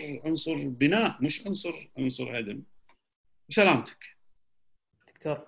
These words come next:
Speaker 2: ما قصرت. جزاك الله
Speaker 1: سلام.
Speaker 2: خير. طولنا عليك.
Speaker 1: إيه.
Speaker 2: يعني، شوف، قعدنا
Speaker 1: إيه.
Speaker 2: يمكن ساعتين وربع. أنا وي حاط بالي بسولف مع الدكتور عن سياسة، ورانا انتخابات
Speaker 1: إيه.
Speaker 2: و-،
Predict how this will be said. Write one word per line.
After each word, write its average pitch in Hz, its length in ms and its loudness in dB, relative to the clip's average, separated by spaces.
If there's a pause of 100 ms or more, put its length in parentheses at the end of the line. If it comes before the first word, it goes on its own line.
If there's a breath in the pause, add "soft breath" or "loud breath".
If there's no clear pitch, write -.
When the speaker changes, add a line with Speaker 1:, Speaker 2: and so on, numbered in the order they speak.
Speaker 2:
ما 139 60 -6
قصرت. 143 560 -6 (300)
جزاك 143 220 -6
الله 139 160 0
Speaker 1:
سلام. 117 120 4
Speaker 2:
خير. 147 180 -2 (200)
طولنا 143 380 -4
عليك. 139 260 -2
Speaker 1:
إيه. 156 180 2 (180)
Speaker 2:
يعني، 139 160 -12 (260)
شوف، 165 180 6
قعدنا 170 280 10
Speaker 1:
إيه. 170 60 12
Speaker 2:
يمكن 175 120 0
ساعتين 170 420 10
وربع. 185 540 12
أنا 151 400 8
وي 208 380 10
حاط 165 260 2
بالي 156 260 6
بسولف 147 440 4
مع 135 140 -2
الدكتور 139 380 -2
عن 131 140 -2
سياسة، 190 760 2
ورانا 151 420 4
انتخابات 147 560 2
Speaker 1:
إيه. 196 400 4
Speaker 2:
و-، 147 180 0